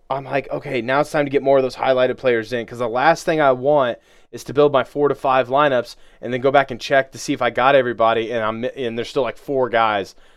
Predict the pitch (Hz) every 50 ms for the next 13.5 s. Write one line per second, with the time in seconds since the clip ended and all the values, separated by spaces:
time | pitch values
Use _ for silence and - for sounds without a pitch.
0 | _ - 113 110 101 113 113 107 101 101 101 95 87 92 95 98 98 101 90 78
1 | - - - - - _ _ _ _ - 143 165 175 - 170 151 - - 151 147
2 | 139 - - 120 - - 131 127 131 127 117 110 - 110 101 90 87 101 95 92
3 | 87 - - - - - - - _ _ _ _ _ _ _ _ _ _ _ -
4 | 143 135 131 135 151 175 170 160 147 139 135 135 147 135 131 123 120 120 117 113
5 | 113 110 - - 143 160 - 156 135 123 123 147 165 - _ _ _ _ _ _
6 | _ _ _ _ _ _ _ _ _ _ _ _ - 135 139 120 113 139 147 143
7 | 131 135 139 135 - - - 160 151 - 180 175 - - 131 127 135 165 180 -
8 | - _ _ _ _ _ _ _ - 139 139 139 135 131 123 123 127 131 131 131
9 | 127 - 139 135 139 143 147 139 135 - 127 135 127 123 127 127 120 - - 127
10 | 127 123 120 120 120 120 120 117 113 110 110 110 110 - - _ _ - 127 123
11 | 127 123 - - - - - 135 127 131 131 127 127 127 131 135 143 156 151 -
12 | - _ _ _ _ _ _ _ _ _ - 123 139 151 160 165 143 - 147 143
13 | 139 139 143 143 143 139 139 139 139 127